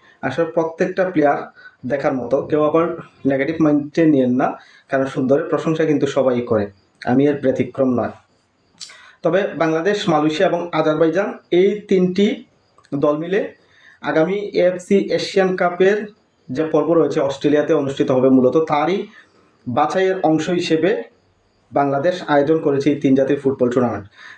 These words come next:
যেখানে ছাব্বিশ নভেম্বর আগামী বুধবার বাংলাদেশ এবং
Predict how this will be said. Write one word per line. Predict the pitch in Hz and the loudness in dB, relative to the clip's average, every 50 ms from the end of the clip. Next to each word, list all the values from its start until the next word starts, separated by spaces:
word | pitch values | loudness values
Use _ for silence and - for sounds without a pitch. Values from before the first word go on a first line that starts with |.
| _ - | _ -4
যেখানে | 127 143 139 170 175 185 202 254 - - _ _ _ _ _ _ _ _ _ _ _ _ _ - - | -2 -2 0 0 0 0 -2 -4 -6 -12 _ _ _ _ _ _ _ _ _ _ _ _ _ -8 -4
ছাব্বিশ | 165 156 156 131 - 160 190 185 - - - - - - - - - 180 | -4 -4 -2 -2 0 0 0 0 -2 -4 -6 -8 -10 -12 -14 -6 -2 0
নভেম্বর | 175 175 160 156 147 143 135 160 - - | 0 0 2 0 0 0 2 0 0 0
আগামী | - 127 131 143 156 151 | 0 0 0 2 0 0
বুধবার | 143 135 147 127 - 127 147 160 - - - - - _ _ _ _ _ _ - | 2 2 0 0 0 -2 -2 -2 -2 -4 -6 -12 -18 _ _ _ _ _ _ -6
বাংলাদেশ | 127 143 143 139 139 147 165 170 175 180 | -2 -2 -2 0 0 0 0 0 0 0
এবং | 160 175 | 0 0